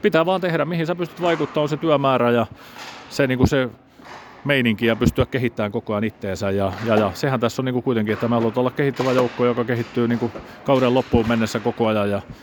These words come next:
jossain vaiheessa tulee vaikeita aikoja, jossain vaiheessa tuntuu, että ei tule mistään mitään, ettei saisi paikkoja, silti pitää mennä ja muuta. Niin mun mielestä, niinku, meillä on ihan erittäin hyvä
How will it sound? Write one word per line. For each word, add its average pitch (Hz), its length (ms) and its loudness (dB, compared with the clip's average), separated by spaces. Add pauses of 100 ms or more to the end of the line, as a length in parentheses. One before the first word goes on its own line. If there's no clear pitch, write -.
(100)
jossain 147 300 0
vaiheessa 113 200 2
tulee 113 200 2
vaikeita 143 460 0
aikoja, 143 340 0
jossain 143 300 -4
vaiheessa 127 200 -2
tuntuu, 120 240 -2
että 120 140 0
ei 113 60 4
tule 120 100 2
mistään 135 440 2
mitään, 127 240 0
ettei 120 200 0
saisi 117 260 0
paikkoja, 131 420 -2
silti 127 260 0
pitää 120 300 0
mennä 123 220 2
ja 117 100 0
muuta. 120 280 -2
Niin 113 140 -4 (420)
mun 123 100 -6
mielestä, 120 260 -4
niinku, 123 140 -2
meillä 123 200 2
on 127 100 0
ihan 120 160 2 (580)
erittäin 127 380 4
hyvä 117 240 4